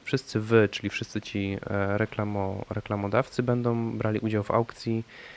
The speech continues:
i wygrywa osoba, która połączyła w swojej kampanii trzy najważniejsze czynniki. E,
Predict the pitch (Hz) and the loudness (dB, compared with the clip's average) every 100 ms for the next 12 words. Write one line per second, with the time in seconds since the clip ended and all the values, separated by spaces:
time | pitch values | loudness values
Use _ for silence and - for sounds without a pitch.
0 | - - 120 127 165 147 127 143 143 - | -6 -2 2 6 8 8 6 6 4 4
1 | 127 123 120 120 123 - - 120 120 120 | 4 6 8 6 2 -8 -2 4 6 6
2 | - 143 131 - - 120 117 113 113 - | 6 6 6 0 2 4 4 2 0 0
3 | 120 117 135 139 131 - - 131 127 117 | 0 6 8 8 6 2 2 4 6 4
4 | 113 117 - 117 117 104 92 - 98 - | 4 2 2 0 0 2 0 -4 -12 -14
5 | - - - - - - - 101 95 95 | -18 -18 -18 -20 -20 -16 -2 2 4 2